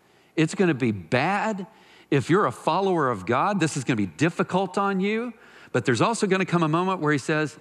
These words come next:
"Time's up. Time's up." But then the court will pass judgment, and all his power will be taken away and completely destroyed. And then the sovereignty and the power and the greatness of all the kingdoms under heaven will be given to the holy people of the Most High.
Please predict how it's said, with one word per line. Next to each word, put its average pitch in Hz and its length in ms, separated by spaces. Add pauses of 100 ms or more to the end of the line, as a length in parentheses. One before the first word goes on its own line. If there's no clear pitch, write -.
(300)
"Time's 95 360
up. - 260 (1200)
Time's - 220
up." - 460 (880)
But 123 140
then 160 120
the 151 80
court 165 300
will 107 80
pass 95 320
judgment, 117 500 (680)
and 82 80
all 127 220
his 147 200
power 110 300
will 101 140
be 85 100
taken 117 340
away 123 180
and 98 80
completely 107 480
destroyed. 131 600 (720)
And 113 100
then 123 120
the 101 60
sovereignty 135 680
and 95 100
the 87 60
power 143 400
and 104 100
the 98 60
greatness 98 960 (580)
of 113 160
all 139 280
the 180 100
kingdoms 151 420
under 127 220
heaven 107 320
will 104 100
be 95 120
given 123 240
to 107 80
the 101 60
holy 127 340
people 107 280
of 104 60
the 98 80
Most 98 240
High. 92 460